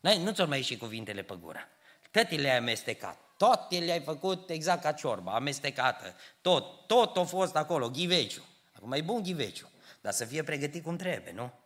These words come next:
Așa e și la... Nu? Dar Gehazi nu-ți face ghiveș bun. El le amestecă toate și se pare că el dă gustul.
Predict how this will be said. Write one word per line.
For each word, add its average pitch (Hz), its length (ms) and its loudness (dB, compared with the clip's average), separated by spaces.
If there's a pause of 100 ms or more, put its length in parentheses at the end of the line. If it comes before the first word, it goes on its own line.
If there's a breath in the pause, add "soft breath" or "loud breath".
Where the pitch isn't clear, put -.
(680)
Așa 113 180 -4
e 185 60 2
și 233 140 -6
la... 190 240 0 (360 soft breath)
Nu? 208 160 -2
Dar 156 160 2
Gehazi 180 380 8
nu-ți 208 200 0
face 185 300 0
ghiveș 170 340 2
bun. 110 280 -10 (200 loud breath)
El 151 160 2
le 156 80 8
amestecă 190 500 6
toate 160 460 4 (240 loud breath)
și - 180 -2
se 180 140 2
pare 226 340 10
că 208 40 -4
el 233 200 4
dă 190 140 4
gustul. 156 560 -4